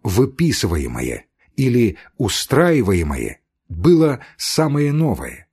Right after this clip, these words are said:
в России ещё неизвестное, могущее возбудить удивление. Кроме того, он решался на большой расход только тогда, когда были лишние деньги,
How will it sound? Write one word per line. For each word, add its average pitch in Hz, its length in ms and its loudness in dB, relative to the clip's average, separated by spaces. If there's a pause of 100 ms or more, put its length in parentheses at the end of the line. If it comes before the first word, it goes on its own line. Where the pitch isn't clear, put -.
(240)
в 110 140 2
России 151 500 2
ещё 151 360 0
неизвестное, 156 960 -2 (160)
могущее 147 840 2
возбудить 117 720 0 (280)
удивление. 101 840 -4 (1500)
Кроме 101 340 2
того, 60 380 -12 (380)
он 131 200 2
решался 131 560 0
на 123 120 0
большой 123 440 2
расход 123 580 0 (340)
только 107 300 0
тогда, 95 580 -2 (340)
когда 101 380 0
были 147 220 2
лишние 156 560 0
деньги, 120 500 -4